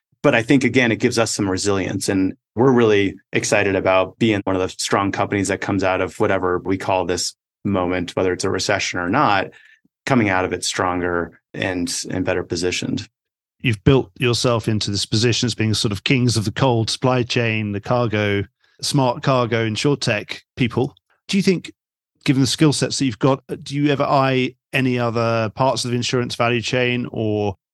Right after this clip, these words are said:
Speaker 2: other segments of the insurance, you know, other lines of business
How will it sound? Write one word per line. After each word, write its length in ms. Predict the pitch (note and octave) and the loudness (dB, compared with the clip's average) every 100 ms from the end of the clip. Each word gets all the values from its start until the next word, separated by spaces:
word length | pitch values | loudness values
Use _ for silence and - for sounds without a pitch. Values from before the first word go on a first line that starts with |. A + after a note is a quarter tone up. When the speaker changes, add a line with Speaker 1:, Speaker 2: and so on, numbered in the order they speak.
| _ | _
Speaker 2:
other 220 | B2 A#2 | 0 2
segments 460 | A#2 C#3 B2 C3 - | 2 2 2 0 0
of 80 | A2+ | 0
the 80 | A#2+ | 0
insurance, 580 | A2 A#2 A2+ A2 - - _ _ | 0 -2 -2 -4 -6 -8 _ _
you 80 | A2+ | -4
know, 80 | A2+ | 0
other 220 | B2 A#2 | 0 2
lines 360 | A2 A2+ A#2 G#2+ | 4 4 2 -2
of 120 | F#2+ | 0
business 460 | B2+ A#2 C3 A#2+ | 2 2 0 -2